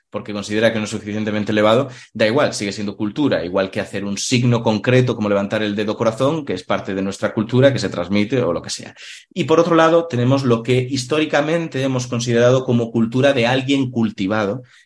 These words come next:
que son ya expresiones estéticas superiores, de literatura, no sé, y a eso se le suele llamar alta cultura. Las connotaciones que pueda tener sobre el valor de una y otra es lo controvertido, pero es verdad que antropológicamente se suele haber distinguido para que no hubiera el problema de, "No,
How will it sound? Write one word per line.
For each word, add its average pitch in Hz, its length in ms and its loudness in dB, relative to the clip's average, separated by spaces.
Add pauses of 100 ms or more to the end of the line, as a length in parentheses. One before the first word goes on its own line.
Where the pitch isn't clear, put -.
que 98 100 -8
son 101 180 -4
ya 107 80 4
expresiones 107 680 0
estéticas 104 580 0
superiores, 101 680 0
de 95 100 -2
literatura, 95 760 0
no 95 80 -2
sé, 92 140 -14
y 120 240 0
a 107 60 6
eso 117 160 0
se 123 120 -4
le 110 80 2
suele 110 220 0
llamar 104 300 2
alta 101 340 -4
cultura. - 380 -8 (260)
Las 127 240 0
connotaciones 135 1040 -2
que 127 100 -4
pueda 139 340 0
tener 135 300 0
sobre 101 240 -6
el 101 80 -2
valor 110 300 -2
de 127 40 0
una 120 160 2
y 127 60 2
otra 120 340 -2
es 101 120 -10
lo 113 100 -2
controvertido, 117 720 0 (200)
pero 110 100 -6
es 110 60 -6
verdad 113 200 2
que 120 60 0
antropológicamente 117 840 2
se - 120 -4
suele 113 200 2
haber 113 180 4
distinguido 117 580 0
para 101 180 2
que 101 100 -4
no 104 80 0
hubiera 107 200 2
el 113 60 4
problema 107 400 0
de, 98 240 2
"No, 117 260 2